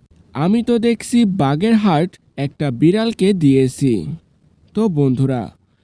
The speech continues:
আগামীতে কী চমক অপেক্ষা করছে তা জানতে হলে আমাদের সাথেই থাকুন। ভিডিওটি ভালো লাগলে অবশ্যই লাইক, শেয়ার, কমেন্ট এবং সাবস্ক্রাইব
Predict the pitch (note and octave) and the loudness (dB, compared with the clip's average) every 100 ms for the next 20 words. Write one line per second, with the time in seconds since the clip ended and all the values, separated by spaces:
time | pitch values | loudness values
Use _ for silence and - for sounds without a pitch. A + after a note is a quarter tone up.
0 | _ _ B2 D#3+ A3+ A#3 A3+ A#3 G#3+ G3+ | _ _ -4 0 0 0 0 -2 -2 0
1 | G#3 A#3 A3+ A3+ A3 D3 D3+ G3+ - A3 | 0 0 0 0 -2 -6 0 -2 0 -4
2 | G#3+ A3+ - F3+ - _ _ - B2+ A#2 | -2 -4 -4 -10 -10 _ _ -8 -8 -4
3 | C#3 D#3+ G3+ A#3 A3 A3+ A3 - F3 G3 | -4 -4 -2 0 0 0 -4 -8 -8 -4
4 | A3+ G3+ G3 - B2 A2+ C3+ C3+ C3+ B2 | -2 -2 -4 -4 -4 -2 -2 -2 -4 -2
5 | C#3 A#2+ - _ _ _ _ _ _ _ | -4 -4 -6 _ _ _ _ _ _ _
6 | D3 F#3+ A#3 A#3 A#3 A3+ G3 G3+ A3 A3+ | -2 -2 0 -2 -2 -4 -2 -2 0 -2
7 | A3 G#3+ D3 - _ C3+ B2+ C3+ - C#3 | -4 -4 -6 -8 _ -8 -4 -4 0 0
8 | C3+ D3+ G#3 - - G#3+ C3+ - _ _ | 0 -2 -4 -6 -4 -2 -2 -6 _ _
9 | _ _ D3 E3+ A3 A#3 - C#3 C3+ C#3 | _ _ -4 -2 -2 -2 -6 -8 -4 -4
10 | C3 C#3 C3 - - G#3 A3 | -6 -6 -6 -10 -12 -8 -6